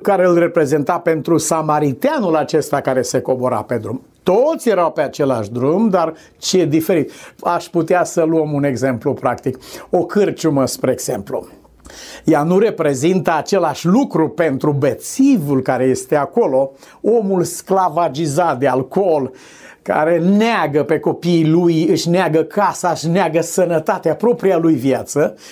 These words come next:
Cârciuma aceea, deși este aceeași cârciumă, e una pentru cârciumar, de acolo el profită, și este altceva pentru sclavul acesta căzut în patima cumplită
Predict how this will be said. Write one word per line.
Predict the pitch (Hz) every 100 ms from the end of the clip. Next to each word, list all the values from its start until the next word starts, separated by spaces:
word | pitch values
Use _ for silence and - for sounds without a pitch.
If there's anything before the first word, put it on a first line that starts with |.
| -
Cârciuma | - 311 254 - 175 160
aceea, | 135 - 156 160 - - -
deși | 156 190 262 269
este | - 160
aceeași | - 294 262 -
cârciumă, | - 110 - 127 151
e | 175 175
una | 220 247 190
pentru | 185 156 170
cârciumar, | 190 175 - 160 135 123 120 143 220 - _ _ _
de | 143 151
acolo | - 143
el | 135 127
profită, | 117 151 143 135 110 139 208 269 - - - -
și | - 196 196
este | 196 - 190 -
altceva | 123 254 180 190 175 185
pentru | 196 190 - 185
sclavul | - - 190 196 170 131 143
acesta | 139 127 160 156 156
căzut | 147 170 143 139 185 175
în | 143
patima | - - 180 - 147 135 131
cumplită | - 139 123 165 127 - 127